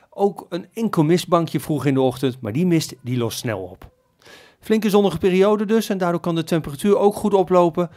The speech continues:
Uiteindelijk wordt het vanmiddag zo'n vierentwintig graden in het noordwesten en noorden tot zevenentwintig of achtentwintig graden in het midden en zuiden van het land. Er staat amper wind en, eh, ja, het blijft ook heerlijk weer vanavond. Want ook dan zijn de temperaturen nog hoog,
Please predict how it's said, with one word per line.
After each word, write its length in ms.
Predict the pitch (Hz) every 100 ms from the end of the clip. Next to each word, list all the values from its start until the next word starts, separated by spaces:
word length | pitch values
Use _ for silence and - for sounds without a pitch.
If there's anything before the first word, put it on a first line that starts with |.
| _
Uiteindelijk 380 | _ 131 123 120
wordt 160 | 120 113
het 80 |
vanmiddag 300 | - 117 113
zo'n 140 | - 117
vierentwintig 640 | - 208 202 165 131 127
graden 320 | - 113 107
in 60 | 107
het 80 | 110
noordwesten 500 | 117 110 104 - 127
en 60 |
noorden 400 | 156 190 196 190 190 -
tot 220 | - - -
zevenentwintig 760 | 127 139 170 156 160 151 123 107
of 160 | 101 -
achtentwintig 640 | 160 - 139 - 127 120
graden 360 | - 110 107 107
in 100 | 113
het 120 | 104
midden 300 | 98 127 123
en 260 | 110 107 104 -
zuiden 420 | - 127 170 143
van 160 | 131 131
het 120 | 117
land. 260 | 123 110 - - -
Er 100 | -
staat 240 | 160 147 _
amper 400 | 196 214 190 175
wind 300 | 160 180 185 - _ _ _ -
en, 220 | 139 131
eh, 180 | 123 123
ja, 100 | 131
het 100 | 127
blijft 280 | 127 117 -
ook 180 | 117 -
heerlijk 480 | 95 135 165 139 104
weer 220 | 135 127
vanavond. 640 | 123 139 165 151 123 - - -
Want 120 | 131
ook 160 | 165
dan 180 | 175 214
zijn 180 | 196 180
de 60 | 160
temperaturen 520 | 175 147 131 165 143
nog 140 | 131
hoog, 320 | 131 139 139